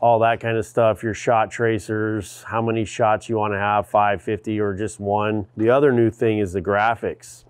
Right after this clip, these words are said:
You know, you can change your graphics to low, medium, high, maximum, whatever you wanna do as far as that stuff goes. You can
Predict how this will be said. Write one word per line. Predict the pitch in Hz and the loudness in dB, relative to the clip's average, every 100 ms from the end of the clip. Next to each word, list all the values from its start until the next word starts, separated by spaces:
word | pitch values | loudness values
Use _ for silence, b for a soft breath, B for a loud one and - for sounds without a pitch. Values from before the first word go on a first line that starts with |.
| - - | -16 -6
You | 107 | -2
know, | |
you | 104 | -2
can | 110 117 | -4 -6
change | - 123 131 | -2 -2 0
your | 117 | -2
graphics | 95 98 123 - 82 - | 0 0 0 -4 -12 -14
to | - | -12
low, | 90 107 110 107 | -4 0 2 2
medium, | 107 110 110 104 | 0 -2 -2 -2
high, | 104 107 101 | 0 0 0
maximum, | 95 104 107 - 110 104 104 | -2 -2 -2 -4 -2 -2 0
whatever | 104 104 107 | 2 2 0
you | 107 107 | 0 0
wanna | 104 98 | 2 0
do | 92 113 113 | 0 2 2
as | 95 | 0
far | - 101 92 | 0 0 0
as | 90 | 0
that | 107 113 | -2 -2
stuff | - 101 87 | -4 -6 -6
goes. | - 90 87 87 87 | -6 -6 -6 -8 -8
You | 95 | -10
can | 92 90 87 | -8 -8 -10